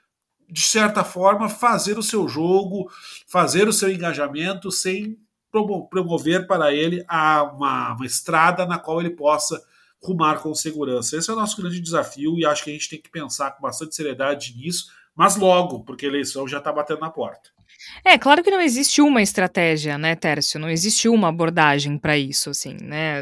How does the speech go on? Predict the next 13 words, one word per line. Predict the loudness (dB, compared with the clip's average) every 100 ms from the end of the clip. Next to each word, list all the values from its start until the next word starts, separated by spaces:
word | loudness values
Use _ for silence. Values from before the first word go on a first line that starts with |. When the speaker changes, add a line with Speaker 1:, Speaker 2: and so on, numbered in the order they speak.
| -10
Speaker 2:
E | -14 -4 -2
eu | -2
não | -4 -4
falo | -2 0
só | 0 -2
de | 0
redes | 0 2
sociais. | 0 4 8 8 8 2
Quando | -2
a | -4
gente | -4 -4
pensa | -2 -2 -2 -4 -6 -20 -20 -20 _
em, | -2 0 0 -2 -4 -6